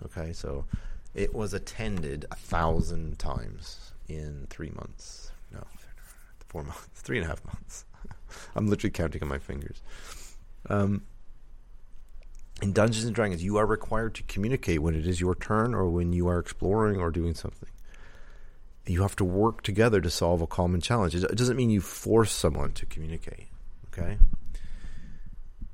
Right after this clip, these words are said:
It means they have the opportunity to communicate and contribute. It means that no one is gonna make fun of you for your decision. It means no one's going to mock you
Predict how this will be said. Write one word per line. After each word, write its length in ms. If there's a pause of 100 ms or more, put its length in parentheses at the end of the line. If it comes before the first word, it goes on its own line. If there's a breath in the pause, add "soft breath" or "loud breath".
It 100
means 220
they 160
have 240
the 140
opportunity 920
to 160
communicate 580
and 160
contribute. 560 (1400 loud breath)
It 120
means 260
that 100
no 220
one 160
is 100
gonna 160
make 240
fun 300
of 180
you 360 (340)
for 260
your 160
decision. 460 (420)
It 80
means 220
no 140
one's 200
going 220
to 80
mock 460
you 360